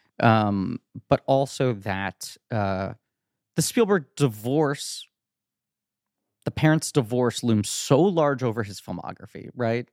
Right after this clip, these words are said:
It's such a big thing. And I also think for so many people, the idea of what Spielberg actually experienced as a child was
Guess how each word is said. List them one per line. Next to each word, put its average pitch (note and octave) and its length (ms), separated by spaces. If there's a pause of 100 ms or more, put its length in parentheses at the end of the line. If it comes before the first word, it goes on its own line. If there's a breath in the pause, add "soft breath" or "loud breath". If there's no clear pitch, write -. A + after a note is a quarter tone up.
(120)
It's A#2+ 200
such - 220
a F#3 60
big C3+ 240
thing. - 480 (360 soft breath)
And B2+ 140
I B2 100
also C3 400
think - 420 (500)
for C#3+ 100
so F3+ 160
many D3+ 140
people, A#2+ 800
the G#2+ 440 (1400)
idea D3 500
of B2+ 180
what A#2+ 320
Spielberg B2+ 380
actually A#2+ 320
experienced A#2 420
as G2 80
a G2+ 60
child F#2+ 640 (120)
was G#2+ 480